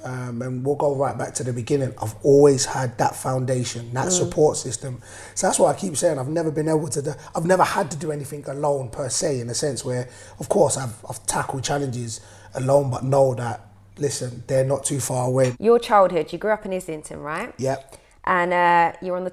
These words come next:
Speaker 2: top floor of a tower block
Speaker 1: Yep.
Speaker 2: in, is it Mayville Council Estate?
Speaker 1: Yeah,
Speaker 2: Yeah, I did my
Speaker 1: Mayville.
Speaker 2: research there.
Speaker 1: Jeez,
Speaker 2: Talk,
Speaker 1: Mayville.
Speaker 2: talk to me about your childhood, what your memories are of that, like,
Speaker 1: You know
Speaker 2: your,
Speaker 1: what?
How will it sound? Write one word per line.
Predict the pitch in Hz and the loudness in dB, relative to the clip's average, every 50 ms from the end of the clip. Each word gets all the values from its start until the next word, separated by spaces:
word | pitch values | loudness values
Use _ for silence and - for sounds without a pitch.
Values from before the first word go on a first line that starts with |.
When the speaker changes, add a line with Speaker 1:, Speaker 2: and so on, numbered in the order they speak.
| - - | -4 -4
Speaker 2:
top | - - - | -4 -4 -2
floor | - 214 214 | -4 -2 -2
of | 202 190 | -2 -4
a | |
tower | 190 - - 202 196 185 175 | -6 -2 2 4 4 4 4
block | 175 175 180 214 - - - - - | 2 0 0 0 -2 -4 -12 -12 -8
Speaker 1:
Yep. | 131 139 139 143 - | -6 -4 -4 -4 -4
Speaker 2:
in, | - 185 185 180 175 180 | -2 -2 0 0 -2 -2
is | - - 185 - | -6 -8 -8 -8
it | - | -8
Mayville | 185 208 233 254 269 262 302 285 285 | -4 -2 -2 -2 -2 0 0 0 0
Council | 277 294 285 277 285 - 285 | 0 -2 -4 -4 -2 -4 -4
Estate? | 277 - 302 320 359 359 - - _ | -2 2 2 2 2 0 -4 -8 _
Speaker 1:
Yeah, | 120 127 139 151 156 151 143 110 - - | -10 -6 -4 -2 -2 -2 -2 -4 -6 -4
Speaker 2:
Yeah, | - 196 233 254 247 214 190 | 0 2 4 6 6 6 6
I | 156 | 4
did | 214 202 | 0 -2
my | 196 185 | -2 -2
Speaker 1:
Mayville. | 175 185 | -2 0
Speaker 2:
research | 208 240 226 - - 190 175 - | -2 -4 -6 -2 -2 -2 -2 -2
there. | - 415 453 403 - 359 - - 466 440 | -2 2 4 4 4 6 6 6 4 4
Speaker 1:
Jeez, | 392 294 240 196 156 127 - - - 190 160 147 156 156 | 2 0 -6 -10 -14 -16 -18 -20 -20 -20 -20 -16 -10 -8
Speaker 2:
Talk, | 330 302 | -8 -8
Speaker 1:
Mayville. | 147 135 135 131 123 _ _ - | -8 -10 -16 -18 -18 _ _ -10
Speaker 2:
talk | - 330 320 302 | -8 -8 -8 -8
to | - 349 | -8 -8
me | 311 | -8
about | 311 262 294 269 247 | -2 0 0 0 0
your | 269 262 247 240 233 233 | -2 -4 -4 -4 -6 -8
childhood, | 233 - 254 220 208 202 190 214 208 190 190 190 185 185 | -8 -4 -4 -2 -2 -2 -4 -2 -2 0 0 -2 -4 -4
what | 196 214 - | -6 -6 -6
your | 202 202 | -6 -6
memories | 208 196 196 196 190 190 190 | -6 -8 -6 -6 -8 -6 -4
are | 190 175 180 175 | -2 -2 -2 -2
of | 175 - | -4 -2
that, | 185 175 170 170 170 - | 0 2 2 2 2 0
like, | - 170 170 170 165 - - - _ _ _ _ - _ | -2 -4 -4 -4 -6 -8 -14 -20 _ _ _ _ -18 _
Speaker 1:
You | - 208 | -8 -4
know | 262 294 277 | -2 0 0
Speaker 2:
your, | 240 | 0
Speaker 1:
what? | 196 170 151 160 165 - - | 0 0 -2 -2 -6 -8 -16